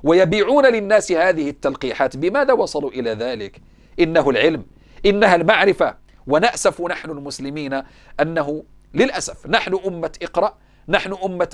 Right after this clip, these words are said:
العلم والمعرفة والتعلم، ولم نستطع أن ننتج لقاحا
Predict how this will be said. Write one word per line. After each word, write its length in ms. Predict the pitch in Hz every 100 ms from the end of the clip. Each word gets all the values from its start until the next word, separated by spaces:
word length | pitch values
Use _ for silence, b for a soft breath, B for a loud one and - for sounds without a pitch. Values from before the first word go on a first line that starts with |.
| 151
العلم 420 | 139 240 202 165
والمعرفة 560 | 156 151 160 196 185
والتعلم، 680 | 165 160 - 135 180 214 262 - _ _ -
ولم 300 | 127 139 147
نستطع 500 | 147 - 160 156 131
أن 160 | 135 131
ننتج 380 | 139 131 135 120
لقاحا 600 | 120 107 139 131 127